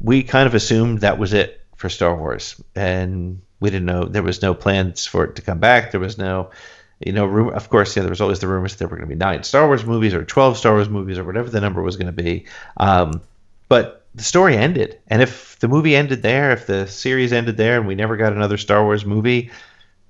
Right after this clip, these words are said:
we could be satisfied with that. Um, and I think we kinda were. And then, um, a-, and then we, we, we, uh,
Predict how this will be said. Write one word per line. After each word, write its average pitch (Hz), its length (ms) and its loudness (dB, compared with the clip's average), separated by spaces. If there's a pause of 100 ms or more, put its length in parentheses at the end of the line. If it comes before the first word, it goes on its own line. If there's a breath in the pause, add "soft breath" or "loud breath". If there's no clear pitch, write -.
(340)
we 104 140 2
could 107 100 0
be 101 80 0
satisfied - 680 0
with 85 140 -8
that. - 280 -8 (240 loud breath)
Um, 85 520 2 (400)
and 113 100 6
I 113 60 6
think 143 160 0
we 127 80 0
kinda 110 240 2
were. 92 420 -2 (300)
And 98 200 -4
then, 98 240 0
um, 90 440 0 (800)
a-, - 200 -8
and 98 140 -2
then 98 200 -4
we, 98 180 -2
we, 92 340 -4 (420)
we, 95 240 2
uh, 90 220 6